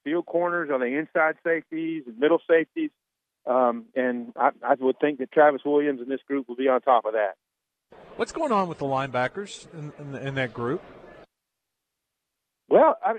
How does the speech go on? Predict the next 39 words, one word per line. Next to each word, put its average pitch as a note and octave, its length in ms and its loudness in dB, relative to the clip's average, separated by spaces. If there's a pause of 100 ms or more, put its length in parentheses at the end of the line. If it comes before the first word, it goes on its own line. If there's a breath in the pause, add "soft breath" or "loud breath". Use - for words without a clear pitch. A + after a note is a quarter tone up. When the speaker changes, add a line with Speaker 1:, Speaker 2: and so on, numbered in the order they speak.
Speaker 1:
I F#3 80 -4
mean, G3 260 -8 (200)
I A3+ 120 -4
think C4+ 260 -12
Pooh G#3 200 -8
Paul F#3+ 240 0 (100)
showed D3 300 -2 (640)
during D#3+ 160 -4
the C#3 60 -8
course E3+ 300 -4
of C#3+ 80 -12
the C3+ 60 -12
year, D#3 320 -2
A, E3+ 180 2
he D#3 80 -6
could C3+ 120 -12
be C3+ 100 -6
a B2+ 40 -4
great C#3+ 320 -4
blitzing D#3+ 360 -6
linebacker. C3 640 -2 (360)
He E3 80 0
can D#3 140 -4
be D#3+ 120 -2
a D3+ 60 -2
guy D3+ 240 4
who D3+ 160 0
reads D3+ 360 -2
stuff E3+ 300 2 (160)
and, C3 160 -12 (100)
and B2 160 -8
gets D#3 200 -2 (120)
to D3 120 2 (100)
plays C#3+ 300 4
at D3 100 0
the C#3 80 -2
line C#3 220 -2
of A#2 80 -8
scrimmage. C#3 420 -6